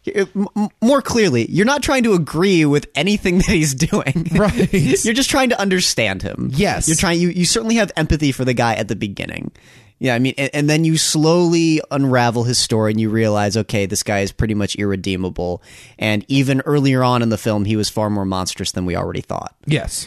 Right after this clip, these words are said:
Speaker 1: He was just figuring it out himself.
Speaker 2: Exactly right. Right. Uh, and yeah, all the damage had already been done in his childhood.
Speaker 1: Yes.
Speaker 2: Is what you learn about it.
Speaker 1: Mm-hmm.
Speaker 2: Um, yeah, I'm just like,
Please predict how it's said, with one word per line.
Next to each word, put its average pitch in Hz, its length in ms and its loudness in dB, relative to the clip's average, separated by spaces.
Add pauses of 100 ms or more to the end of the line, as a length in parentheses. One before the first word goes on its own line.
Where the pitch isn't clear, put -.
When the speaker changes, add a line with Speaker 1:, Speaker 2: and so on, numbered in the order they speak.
(160)
Speaker 1:
He 123 160 0
was 123 140 2
just - 220 -2
figuring 101 320 0
it 98 100 0
out 90 160 -2
himself. - 500 -6
Speaker 2:
Exactly 117 380 -2
right. 73 160 -4 (680)
Right. - 160 -4 (180)
Uh, 127 160 -2
and 143 240 0
yeah, 127 220 0
all 165 200 2
the 165 120 0
damage 143 340 2
had 127 120 2
already 120 280 2
been 107 180 -2
done 101 160 0
in 90 80 -2
his 85 140 -4
childhood. 71 480 -4
Speaker 1:
Yes. - 300 -8
Speaker 2:
Is 85 100 -4
what 71 120 -6
you 73 140 -6 (120)
learn 69 200 -6
about - 280 -10
it. - 20 -10
Speaker 1:
Mm-hmm. 92 200 -4 (440)
Speaker 2:
Um, 143 580 -2 (680)
yeah, 190 320 0
I'm 208 180 -2
just 311 220 -2
like, 208 320 -4